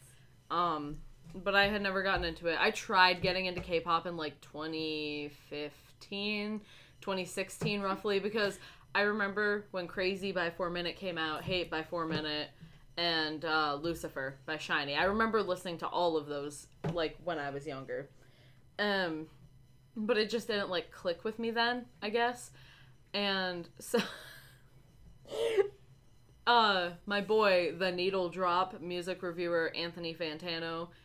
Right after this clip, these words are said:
made a tweet of itzy's debut song, saying that it was a very good song and that he enjoyed it.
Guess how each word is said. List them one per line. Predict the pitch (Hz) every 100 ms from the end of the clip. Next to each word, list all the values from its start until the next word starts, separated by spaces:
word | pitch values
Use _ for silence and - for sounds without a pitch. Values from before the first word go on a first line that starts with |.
| -
made | 170 160
a | 147
tweet | - 180 175 185 -
of | 175 170 160 151 - - -
itzy's | 190 190 190 185 175 165 165
debut | 170 165 151 147 202 202
song, | 185 160 156 156
saying | - 160 156
that | 156 147
it | 131
was | 147 147 147 - - -
a | 151
very | 156 147 151
good | 143 139
song | 165 147 147 143
and | 156
that | 143
he | 151
enjoyed | 135 151 190 185
it. | 160 165